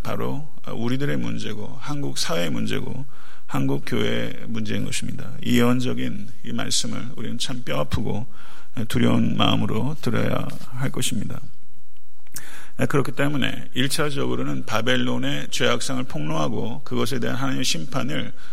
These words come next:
경고하고 있지만은, 이 바벨론이라는 민족주의적 관점에서 바벨론에 대한 심판과 저주를 언급하고 있다보다는 이것은 악 자체에 대한 고발과 하나님의 심판에 대한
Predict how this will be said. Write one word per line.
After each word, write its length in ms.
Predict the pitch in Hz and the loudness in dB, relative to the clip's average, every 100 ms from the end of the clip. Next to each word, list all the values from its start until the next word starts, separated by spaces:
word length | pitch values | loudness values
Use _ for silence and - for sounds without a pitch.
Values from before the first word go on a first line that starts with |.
| - - | 0 0
경고하고 440 | - 120 120 123 117 | 0 2 2 0 0
있지만은, 580 | 120 123 120 110 98 - - - - - - - | 0 0 0 0 0 0 0 0 0 0 0 0
이 120 | 120 | 0
바벨론이라는 1080 | - 113 143 151 147 135 123 120 143 113 113 | 0 0 0 0 0 0 0 0 0 0 0
민족주의적 840 | 123 135 156 - 147 139 139 - | 0 2 0 0 0 0 0 0
관점에서 580 | 113 113 - 127 123 123 | 0 0 0 0 -2 -2
바벨론에 640 | - 104 110 139 135 131 | 0 0 0 0 0 0
대한 160 | 131 139 | 0 0
심판과 520 | - 165 170 147 151 | 0 0 0 0 0
저주를 420 | 120 110 123 123 | 0 0 0 0
언급하고 420 | 98 113 107 117 | 0 0 0 0
있다보다는 680 | 113 123 - 120 127 101 101 - - - - | 0 0 0 0 0 0 0 0 0 0 0
이것은 400 | 110 113 143 139 - | 0 0 0 0 0
악 340 | 110 - - | 0 0 0
자체에 500 | - 120 - - 131 | 0 0 0 0 0
대한 380 | 120 131 135 - | 0 0 0 0
고발과 640 | - 113 120 123 104 104 | 0 0 0 0 0 -2
하나님의 300 | 123 127 123 | -2 0 0
심판에 500 | 123 160 156 139 127 | 0 0 0 0 0
대한 280 | 113 123 131 | 0 0 0